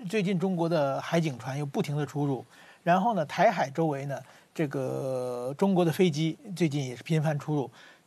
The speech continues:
其实呢，中-，我觉得中国有句话叫“有枣没枣打三竿子”。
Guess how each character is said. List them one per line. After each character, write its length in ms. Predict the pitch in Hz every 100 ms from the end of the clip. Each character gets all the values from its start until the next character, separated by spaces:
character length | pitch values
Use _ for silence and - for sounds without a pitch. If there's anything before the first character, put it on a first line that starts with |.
| _
其 160 | - 277
实 140 | 247
呢， 100 | 226
中-， 180 | 170 262
我 160 | 196 147
觉 60 | 190
得 40 |
中 160 | 196 262
国 140 | 247
有 100 | 135
句 80 | 135
话 160 | 151
叫 140 | 160 147
“有 200 | 139 208
枣 180 | 196 120
没 160 | 135
枣 160 | 165 139
打 140 | 104
三 200 | 104 160
竿 200 | 160 165
子”。 180 | 143 117